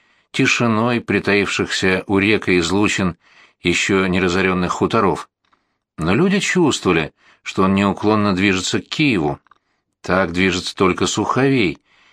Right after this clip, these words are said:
ни перед чем не останавливаясь. В воздухе повисла тревога. Люди знали, что несёт с собой фронт, и лица у них были озабоченные и растерянные. Положение с каждым днём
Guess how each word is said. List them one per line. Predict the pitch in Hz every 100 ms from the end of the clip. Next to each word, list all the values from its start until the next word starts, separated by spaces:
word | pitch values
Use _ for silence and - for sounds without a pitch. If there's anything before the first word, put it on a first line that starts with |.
| _ -
ни | 85 87
перед | 90 87
чем | - 98 95
не |
останавливаясь. | 92 90 - 107 131 110 85 78 71 - _ _ _ _ _ _ -
В | 82
воздухе | 95 185 180 180 -
повисла | 143 139 160 - 165
тревога. | 156 160 117 87 78 69 _ _ _ _ _ _
Люди | - 90 104 107
знали, | 104 117 143 120 87
что | - 104
несёт | 95 87 - 90
с | -
собой | 98 87 98
фронт, | 87 139 156 151 - _ _ _ _ -
и | 90
лица | 92 110 - 95
у |
них | 90 78
были | 90 90
озабоченные | 82 92 85 104 104 113 104 104 104
и | 98
растерянные. | 107 113 - 165 143 82 76 76 _ _ _ _ _ _ _ _
Положение | 80 80 76 98 95 82
с |
каждым | - 95 87 82 85
днём | 78 87 107 117